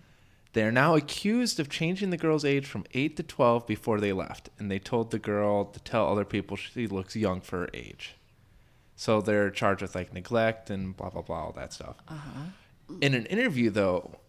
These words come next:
Speaker 1: uh, they're saying that this girl's scamming them,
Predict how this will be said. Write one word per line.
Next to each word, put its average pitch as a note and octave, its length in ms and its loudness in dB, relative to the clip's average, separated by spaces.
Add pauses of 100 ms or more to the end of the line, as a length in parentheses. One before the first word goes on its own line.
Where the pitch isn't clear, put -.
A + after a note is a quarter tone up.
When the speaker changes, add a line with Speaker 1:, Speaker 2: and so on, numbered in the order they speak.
Speaker 1:
uh, G2 480 2 (400)
they're A#2 100 4
saying A2 420 0
that G#2 140 0
this A2 160 -2
girl's G#2 300 2
scamming D#3+ 320 2
them, G2 320 0